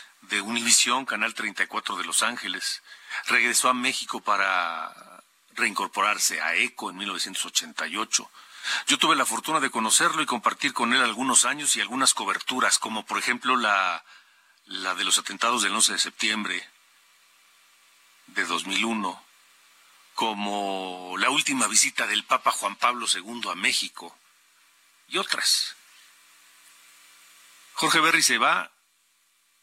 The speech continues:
como parte de una generación de grandes talentos y grandes profesionales de la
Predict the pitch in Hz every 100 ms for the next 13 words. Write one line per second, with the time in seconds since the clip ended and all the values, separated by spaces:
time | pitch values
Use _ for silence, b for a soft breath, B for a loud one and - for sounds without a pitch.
0 | _ _ _ _ _ _ _ _ - 113
1 | 117 143 143 151 139 143 131 117 110 107
2 | 123 131 135 135 139 135 _ _ _ _
3 | _ _ _ - 104 117 127 127 123 101
4 | 98 110 107 98 - - - _ - 98
5 | 107 117 110 - 101 101 95 95 107 101
6 | 107 - - b b b b b b _
7 | _ - 101 95 95 95 98 92 90 82
8 | 80 78 -